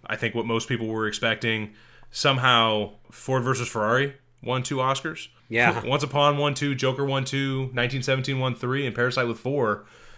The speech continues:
Speaker 1: And, you know, I, I thought the best speech of the night was a combination of either Bong Joon-ho's first one, when he won International Feature, which I
Speaker 2: Mm-hmm.
Speaker 1: think he thought that was the last one he was gonna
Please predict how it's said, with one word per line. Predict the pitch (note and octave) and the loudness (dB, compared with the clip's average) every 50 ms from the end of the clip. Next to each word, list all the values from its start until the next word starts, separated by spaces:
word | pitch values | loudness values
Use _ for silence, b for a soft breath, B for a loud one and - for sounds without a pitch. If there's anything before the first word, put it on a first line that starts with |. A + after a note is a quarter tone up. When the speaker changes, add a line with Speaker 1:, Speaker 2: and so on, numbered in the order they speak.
| b b b | b b b
Speaker 1:
And, | - A#2 A2+ G#2+ G#2+ G#2 G#2 G#2 G#2 G2+ G2+ F#2+ - _ | 2 4 6 6 6 4 4 2 0 -2 -4 -6 -8 _
you | - C3+ | -2 0
know, | A#2 A2+ G#2+ A2 - - _ _ _ | 2 2 0 -2 -4 -10 _ _ _
I, | - - - - D3+ | -2 -2 2 2 2
I | |
thought | D3 E3 D#3 C#3+ | 6 6 6 6
the | - B2 | 4 2
best | - C3+ C3+ C3 | 4 4 4 4
speech | - - C3+ C3 C3 | 2 0 0 0 0
of | C#3 B2 | 0 0
the | A#2+ | 2
night | A#2 A#2 A2+ A#2 A#2+ - - | 2 4 4 4 4 2 0
was | A2+ G#2 G2+ | -2 -4 -4
a | G#2 | -4
combination | - B2+ A#2 A#2 A2+ A2 A2 A#2 A2+ - A#2 | 0 0 2 2 2 4 2 2 2 2 -2
of | A2 G#2 | 0 0
either | A2+ G#2 G2+ F#2+ | 0 -2 -2 -2
Bong | F#2 A2+ A2+ A#2+ B2 | 0 0 0 2 0
Joon-ho's | A#2+ B2 A#2 A#2 A2+ G#2 G#2 | 0 0 0 0 0 0 -2
first | - - - A#2+ B2 B2 - | -4 -2 0 2 2 2 0
one, | D3 D3+ D#3+ E3 F3 F3+ - b b b b b b b | 0 0 0 0 -2 -6 -12 b b b b b b b
when | - A2+ | -2 0
he | A2+ | 0
won | A2+ A2+ A#2 A#2+ | 2 2 4 4
International | B2+ B2+ B2+ B2+ A#2+ A#2+ - - C3 A#2 | 4 4 4 4 4 4 4 2 -2 -2
Feature, | - C#3+ C3+ C3+ - B2+ | 2 0 0 2 2 0
which | A#2+ A#2+ A2+ G#2 | 0 0 0 2
I | C3 | 2
Speaker 2:
Mm-hmm. | C#3 | 2
Speaker 1:
think | C#3+ C#3+ A2 | 2 2 -2
he | - C#3 D#3+ | 0 -4 -2
thought | D#3+ D3 A2+ G#2+ | 0 0 0 2
that | - G#2 | 0 -2
was | G#2 G2+ | -2 -2
the | G2+ G#2 | 0 0
last | G#2+ G#2+ - | 0 0 0
one | - G#2+ | -2 -4
he | A2 | -4
was | G2+ G2 | -6 -4
gonna | G2 G2+ F#2+ F#2+ F#2 | -4 -4 -4 -4 -6